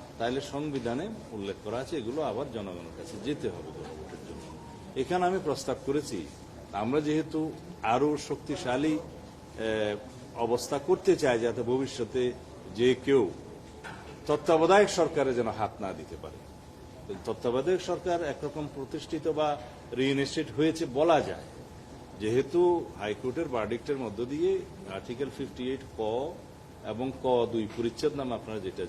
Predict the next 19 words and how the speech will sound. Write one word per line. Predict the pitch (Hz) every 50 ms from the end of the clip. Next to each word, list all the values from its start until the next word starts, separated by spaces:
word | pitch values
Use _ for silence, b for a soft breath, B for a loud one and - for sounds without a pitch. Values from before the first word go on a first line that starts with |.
| 82
জানেন, | 92 98 123 156 160 139
তত্ত্বাবধায়ক | 117 101 - - 92 90 87 104 101 - -
সরকার | 104 92 - 101 101 95 85 85
গঠন | 90 85 95 92 85
প্রণালী | 87 98 98 101 107 127 156 160 131
এবং | 98 98 92 - -
পাওয়ার | 90 90 90 90 -
ফাংশন | 92 90 82 - 85 82 78 80
যেটা | 80 80 92 87 82 - -
আছে, | - - - - - - - - - - - - - 101 104
আছে, | - - 160 185 226 302 - - - - - - - - - - - - - - 180 196
এটা | 196 196 214 214 185
আবার | 160 156 143 127
রিইনস্টেট | 123 120 110 107 - - 117 104 - -
হয়েছে, | 139 143 131 - - - - - - - - - - - 165
তবে | 175 180 180 175
সেটা | 190 185 185 175 175
আরও | 185 185 175
আপিল | 170 170 170 156